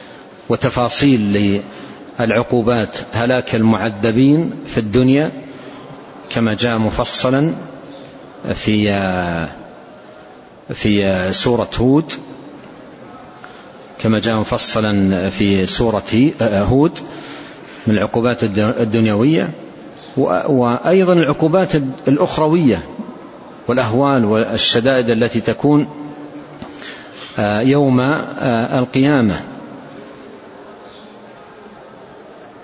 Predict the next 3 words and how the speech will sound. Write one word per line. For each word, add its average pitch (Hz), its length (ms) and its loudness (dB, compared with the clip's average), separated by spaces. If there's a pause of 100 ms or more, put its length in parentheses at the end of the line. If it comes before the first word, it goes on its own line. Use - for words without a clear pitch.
(1300)
فيقول 113 880 2
عليه 131 300 2
الصلاة 127 360 0